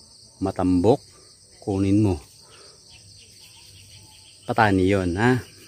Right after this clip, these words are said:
Hmm. O, so magbubukas ako ng isa, yun nakuha natin. Sinasabi ni ating matambok. Dumi-dumi ng isip nyo kasi, no? Pagkuha ng patani, kayo talaga, napakamalisyoso nyo.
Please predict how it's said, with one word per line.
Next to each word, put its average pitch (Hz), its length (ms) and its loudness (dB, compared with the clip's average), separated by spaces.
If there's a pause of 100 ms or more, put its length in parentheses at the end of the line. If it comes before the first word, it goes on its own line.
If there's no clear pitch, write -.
(120)
Hmm. 87 240 -4 (1200)
O, 87 80 -12
so 98 80 -4
magbubukas 98 480 -2
ako 104 160 0
ng 104 160 -2
isa, 98 240 0
yun 95 160 -2
nakuha 92 240 -2
natin. 90 480 -4
Sinasabi 90 480 -4
ni 95 80 0
ating 92 320 -4
matambok. 87 480 -4 (1500)
Dumi-dumi 101 320 2
ng 147 80 2
isip 107 320 -2
nyo 95 160 -4
kasi, 139 160 -8 (160)
no? 107 160 -4 (1700)
Pagkuha 104 400 -4
ng 98 80 -2
patani, 95 480 -2
kayo 92 240 -8
talaga, 90 400 -6
napakamalisyoso 85 960 -6
nyo. 90 80 -10